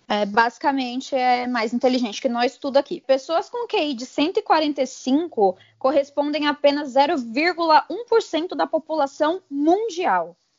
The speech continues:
Segundo estudos, pessoas com um Q I acima da média têm chances de desenvolver mais transtornos e problemas psicológicos. Em comparação com pessoas de Q I na média, de Q I normal, entre aspas,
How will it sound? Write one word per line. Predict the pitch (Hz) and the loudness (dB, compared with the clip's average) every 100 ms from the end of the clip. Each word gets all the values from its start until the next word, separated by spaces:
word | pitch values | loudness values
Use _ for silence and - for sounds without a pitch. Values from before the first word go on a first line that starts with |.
| _ | _
Segundo | - 349 370 523 | -4 -2 2 2
estudos, | 523 - 285 320 262 | 0 -2 -2 0 -2
pessoas | - 247 285 294 | -2 -4 0 -2
com | - 370 | -2 -6
um | |
Q | 415 339 | -2 -2
I | 269 254 | 2 0
acima | 240 - 285 381 | 0 -2 -2 0
da | 320 | 0
média | 233 202 233 226 | 0 -2 -4 -4
têm | 214 240 | -4 -2
chances | 254 262 247 269 - 277 233 | 0 0 2 0 0 -2 -2
de | 214 254 | -2 -2
desenvolver | 240 233 254 247 240 | 0 -2 0 0 0
mais | 240 240 240 339 | -2 0 -2 -2
transtornos | - 415 - 269 233 247 277 - | -2 -4 -2 2 2 0 -4 -2
e | 311 | -2
problemas | - 359 311 294 320 | 0 0 2 0 -4
psicológicos. | - 311 330 330 285 180 180 190 - _ _ _ _ _ _ - | -8 -6 -2 2 2 0 -4 -12 -14 _ _ _ _ _ _ -4
Em | 330 | 2
comparação | 466 494 480 415 - 285 277 269 | 2 2 0 -2 -2 0 0 0
com | 240 | -2
pessoas | 233 240 - 233 233 | -2 -2 0 -2 -2
de | 208 240 | -6 -4
Q | - | 0
I | 220 226 240 | 0 0 -4
na | 214 220 | 2 2
média, | 233 208 240 233 190 | 2 0 0 0 -6
de | - | -6
Q | 202 | -4
I | |
normal, | 208 214 220 202 208 226 | -2 0 0 0 0 0
entre | 190 190 | -4 -4
aspas, | 185 233 - - 175 | -2 0 -2 -10 -18